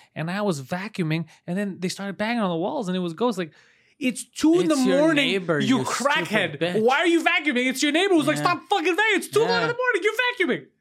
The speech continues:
Speaker 2: Yeah.
Speaker 1: It's clearly the neighbor being like, "You guys are on heroin."
Speaker 2: Ghosts have very sensitive ears.
Speaker 1: Yeah. <laughs> It's so
Speaker 2: Wow.
Speaker 1: stupid.
Speaker 2: Jesus.
Speaker 1: What kind of a crackhead is vacuuming at two in the morning?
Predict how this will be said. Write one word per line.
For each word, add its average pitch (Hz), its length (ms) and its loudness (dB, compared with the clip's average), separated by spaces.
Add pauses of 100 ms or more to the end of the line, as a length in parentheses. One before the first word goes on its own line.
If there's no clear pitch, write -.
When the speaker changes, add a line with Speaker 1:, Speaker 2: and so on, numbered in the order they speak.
(140)
Speaker 2:
Yeah. 147 300 -10
Speaker 1:
It's 339 160 0
clearly 349 420 2
the 330 80 2
neighbor 330 280 2
being 302 140 2
like, 269 120 0
"You 262 100 -4
guys 262 220 -2
are 262 80 0
on 226 140 0
heroin." 190 520 -2 (120)
Speaker 2:
Ghosts 220 420 -2
have 226 160 -2
very 220 400 -6
sensitive 202 760 -8
ears. 180 540 -4
Speaker 1:
Yeah. 247 160 2 (460)
<laughs> 226 240 -2 (300)
It's 320 280 0
so 349 240 2
Speaker 2:
Wow. 359 40 2
Speaker 1:
stupid. 202 840 0
Speaker 2:
Jesus. 214 480 -12
Speaker 1:
What 320 340 0
kind 302 180 -2
of 277 60 -4
a 269 60 -4
crackhead 247 520 -2
is 196 140 -4
vacuuming 208 480 -2
at 196 80 -6
two 214 120 0
in 202 60 -2
the 202 60 -2
morning? 190 380 0